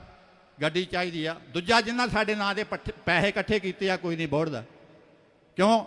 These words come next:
ਉਹਨਾਂ ਦੀ ਕਮਾਈ ਮਰ ਗਈ। ਪਹਿਲਾਂ ਗੁਰਦੀਪ ਸਿੰਘ ਖਾੜੇ ਤੋਂ ਵੀਡੀਓ ਬਣਾ ਕੇ ਲਿਜਾਂਦੇ ਸੀ। ਗੁਰਦੀਪ ਸਿੰਘ ਖਾੜਾ ਕਹਿੰਦਾ ਵੀ, "ਇਹ ਬੰਦੀ ਸਿੰਘਾਂ ਦੀ ਮਦਦ ਕਰਦੇ, ਇਹਨਾਂ ਦੀ ਮਦਦ ਕਰੋ।" ਉਹਨਾਂ ਨੂੰ ਪੈਸੇ ਇਕੱਠੇ ਹੋ ਜਾਂਦੇ ਸੀ।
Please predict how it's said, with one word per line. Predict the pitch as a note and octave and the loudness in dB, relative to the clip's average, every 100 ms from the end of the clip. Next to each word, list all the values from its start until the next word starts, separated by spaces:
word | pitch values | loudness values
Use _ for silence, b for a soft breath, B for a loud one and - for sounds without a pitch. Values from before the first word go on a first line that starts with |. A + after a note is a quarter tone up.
| - | -4
ਉਹਨਾਂ | G3+ G3 | -2 -2
ਦੀ | |
ਕਮਾਈ | F#3+ G3 F#3 G#3+ | 0 2 4 4
ਮਰ | A3 G#3+ | 4 2
ਗਈ। | G#3+ G3+ - - - - - - - _ _ | 0 -8 -12 -18 -20 -20 -20 -20 -20 _ _
ਪਹਿਲਾਂ | E3 G3+ A3 | 0 4 4
ਗੁਰਦੀਪ | G3 F3 G3 F3+ | 2 0 -2 0
ਸਿੰਘ | G#3 A3 | -2 -2
ਖਾੜੇ | F#3+ F#3+ G3 | 0 2 2
ਤੋਂ | G3+ | 2
ਵੀਡੀਓ | F3 F#3 G#3+ A3 | 2 6 6 6
ਬਣਾ | A3+ A3+ | 6 4
ਕੇ | F#3+ | 2
ਲਿਜਾਂਦੇ | F#3+ F#3+ G3+ | -2 -2 -2
ਸੀ। | G3+ G3+ D#3+ - - - - - | -4 -6 -8 -16 -20 -20 -20 -8
ਗੁਰਦੀਪ | D#3 F#3 G3 | -4 -4 -4
ਸਿੰਘ | A3 A3+ | -6 -2
ਖਾੜਾ | G3 G#3 | 0 2
ਕਹਿੰਦਾ | G3+ A3 A#3+ | 0 0 2
ਵੀ, | A#3 | 2
"ਇਹ | A3 | 0
ਬੰਦੀ | G3 G3+ | -2 -2
ਸਿੰਘਾਂ | F#3+ G#3 G#3 | -6 -4 -4
ਦੀ | |
ਮਦਦ | F#3+ F3 E3+ | -2 -4 -4
ਕਰਦੇ, | F3+ F#3 F#3 | -6 -6 -6
ਇਹਨਾਂ | F#3+ G3 | -8 -8
ਦੀ | F3 | -6
ਮਦਦ | D#3+ E3 | -8 -6
ਕਰੋ।" | F3 F#3 E3+ - - - - _ _ _ - - _ _ _ - | -2 0 -2 -6 -20 -20 -20 _ _ _ -20 -20 _ _ _ -8
ਉਹਨਾਂ | E3+ F3+ | -4 -4
ਨੂੰ | F3 | 0
ਪੈਸੇ | D#3+ E3+ | 0 0
ਇਕੱਠੇ | E3 D#3+ F3 | -4 0 2
ਹੋ | D#3+ | 2
ਜਾਂਦੇ | C#3 C3+ | 2 -2
ਸੀ। | D3 | -4